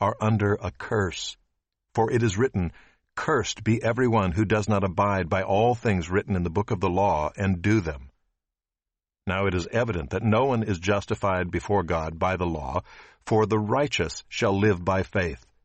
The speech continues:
But the law is not of faith. Rather, the one who does them shall live by them. Christ redeemed us from the curse of the law by becoming a curse for us.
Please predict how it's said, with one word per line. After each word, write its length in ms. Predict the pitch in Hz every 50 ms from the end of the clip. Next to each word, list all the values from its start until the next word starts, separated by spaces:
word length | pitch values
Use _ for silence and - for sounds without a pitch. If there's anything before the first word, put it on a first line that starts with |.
| _ _ _ _ _ _ _ _ _ _ _ _ _ - -
But 180 | 90 101 -
the 80 | - 110
law 420 | 113 123 135 147 139 123 113 110 -
is 160 | - 113 101 117
not 220 | 117 117 117 117
of 100 | 120 113
faith. 500 | - - 151 139 120 92 - - - _ _ _ _ _ _ _ _ _ _ _
Rather, 340 | - 107 113 123 113 117 -
the 120 | 95 101 98
one 280 | 95 104 107 117 120
who 160 | - - 104
does 380 | 92 82 104 104 117 120 95 87
them 180 | 90 82 73 73
shall 320 | - - - 104 101 104
live 260 | 107 123 127 113 98
by 220 | 85 87 85 78 71
them. 220 | 67 60 58 - _ _ _ _ _ _ _ _ _ _ _ _ _ _ _ _ _ _
Christ 380 | - - 131 143 147 - - -
redeemed 540 | 120 113 98 85 113 113 123 131 127 113 104
us 160 | 90 78 -
from 180 | - - 92 92
the 80 | 92
curse 340 | - - - 127 117 117 -
of 100 | 101 82
the 100 | 95 95
law 340 | 92 98 98 92 87 80 71
by 180 | 71 85 87
becoming 540 | 90 87 92 - - - 120 110 107 98 92
a 60 | 92
curse 360 | - - - 107 95 85 - -
for 220 | - 95 90 85
us. 460 | 80 82 76 71 - - - - -